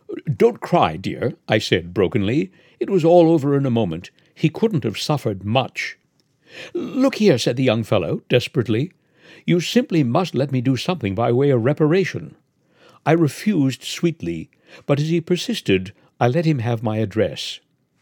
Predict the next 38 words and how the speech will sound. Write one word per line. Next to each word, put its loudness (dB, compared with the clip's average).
Of 2
course 6
we 6
kept 0
our 2
own 0
counsel 0
as 2
to 0
the -2
earlier 2
episodes -2
of -6
the -2
evening. -6
Lord 2
Pabham 0
never 2
advertised -2
the -2
loss 0
of -2
his 0
hyena. -2
When 2
a 0
strictly -2
fruit-eating -2
animal 0
strayed 2
from 0
his 0
park -2
a 0
year 2
or 2
two -2
previously, -2